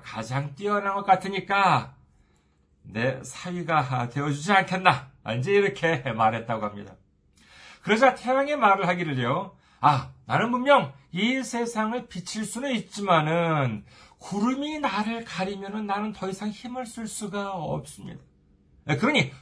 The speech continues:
구름한테 가서 한번 부탁해 보십시오."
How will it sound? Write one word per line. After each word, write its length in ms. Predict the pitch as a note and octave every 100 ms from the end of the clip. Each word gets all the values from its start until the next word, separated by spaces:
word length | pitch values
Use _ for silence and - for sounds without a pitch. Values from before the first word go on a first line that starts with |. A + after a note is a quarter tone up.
| _
구름한테 920 | - D#3+ E3+ C4 C#4 C4 A#3+ A#3+ B3+
가서 320 | A3 F3 E3+ F3+
한번 420 | E3 D#3+ F#3 - _ _
부탁해 640 | - C#3 - C#3 C3 F3+ F3
보십시오." 680 | C#3+ C3 - - G2+ -